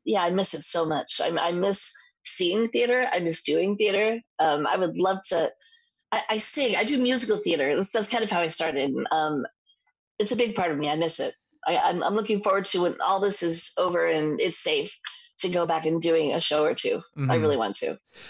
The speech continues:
Speaker 2: Uh, but have you done much character work in theatre as well? 'Cause obviously that's in, in, in films, it, obviously your appearance as Slimer and, uh, in, in Willow as the, as a troll, which, uh,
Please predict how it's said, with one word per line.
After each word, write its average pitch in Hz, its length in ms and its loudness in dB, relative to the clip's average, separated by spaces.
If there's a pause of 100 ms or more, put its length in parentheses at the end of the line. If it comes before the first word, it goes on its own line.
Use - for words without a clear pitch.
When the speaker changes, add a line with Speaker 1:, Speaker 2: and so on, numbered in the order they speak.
(120)
Speaker 2:
Uh, 196 80 4
but 202 100 0
have 240 260 4
you 269 60 4
done 262 140 2
much 254 180 0
character 233 360 2
work 127 340 2
in 110 120 0
theatre 101 400 -4
as 113 100 -6
well? 156 140 2
'Cause - 100 -2
obviously 156 200 0
that's 175 180 0
in, 147 180 -6
in, 147 140 -2
in 135 240 -4
films, 139 460 2
it, 127 80 0
obviously 127 280 -2
your 117 100 0
appearance 123 380 0
as 107 100 -6
Slimer 151 420 2 (240)
and, 107 360 0
uh, 110 260 0
in, 113 260 -4
in 113 160 -2
Willow 131 340 4
as 117 140 -2
the, 117 180 -4
as 113 140 -4
a 113 40 -2
troll, 127 380 2
which, 117 260 -4
uh, 120 220 0